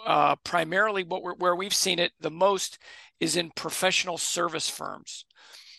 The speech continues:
where firms are setting up these types of plans to use or to provide to their key employees, so the partners at a law firm or the physicians in a medical practice group,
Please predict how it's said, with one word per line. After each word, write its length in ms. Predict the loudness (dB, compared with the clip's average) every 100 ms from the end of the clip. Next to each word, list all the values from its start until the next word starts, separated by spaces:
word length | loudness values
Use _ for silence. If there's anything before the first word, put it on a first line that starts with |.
| -14
where 140 | -4 -4
firms 640 | -4 -2 2 2 2 0
are 160 | 0 0
setting 640 | 2 4 6 4 2 2
up 280 | 2 2 -4 _ _ _ _ _ -12 -4
these 280 | 0 2
types 460 | 2 2 2 0 -6
of 180 | -8 -12
plans 840 | -4 2 2 2 -2 -4 -8 -10 _ _ -20 -20 -20 _ -6
to 140 | -4
use 640 | -4 -4 -2 -2 -2 -2 -2
or 140 | -2
to 80 | -2
provide 800 | -6 -6 4 6 8 6 2 0
to 160 | -4 -4
their 260 | -4 -4 -4
key 260 | 0 2
employees, 760 | 2 2 -4 0 0 0 -4 -4
so 340 | -2 0 0
the 140 | -2 -4 _ -2
partners 500 | 2 2 0 -2 0
at 100 | 2
a 80 |
law 300 | 2 2 2
firm 560 | 0 -4 -8 -6 -8 -12 -20 -20 -20 -12
or 380 | -2 2 4 2
the 160 | 0 -4
physicians 640 | -4 2 2 2 0 0
in 100 | 0
a 40 |
medical 400 | 2 2 2 -4
practice 560 | -6 0 0 0 -8 -12
group, 380 | -10 -10 -10